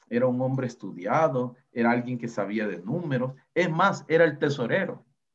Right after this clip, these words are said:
No podían poner a cualquiera de tesorero, era el tesorero. Era un hombre importante. Era un hombre a quien Jesús le había delegado una gran responsabilidad, hermano. Y yo quiero que veamos eso,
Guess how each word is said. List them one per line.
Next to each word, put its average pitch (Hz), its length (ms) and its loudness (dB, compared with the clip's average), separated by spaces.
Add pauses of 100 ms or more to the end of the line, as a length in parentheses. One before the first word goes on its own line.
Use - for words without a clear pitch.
No 117 120 -8
podían 156 360 2
poner 131 200 0
a 123 120 0
cualquiera - 440 -2
de 113 100 -2
tesorero, 101 460 -4
era 117 120 0
el 147 100 -4
tesorero. 151 460 -2 (260)
Era 180 340 2
un 156 200 0
hombre 165 340 -2
importante. 139 920 -6 (560)
Era 165 240 6
un 156 220 4
hombre 208 640 -2
a 139 160 -2
quien 139 260 0
Jesús 220 840 -2 (320)
le 127 240 0
había 143 400 -2
delegado 156 800 -2 (440)
una 170 440 0
gran 143 340 0
responsabilidad, 98 1160 -6
hermano. - 180 -20 (500)
Y 113 100 2
yo 139 120 2
quiero 170 240 4
que 160 200 2
veamos 120 600 0
eso, 127 300 -8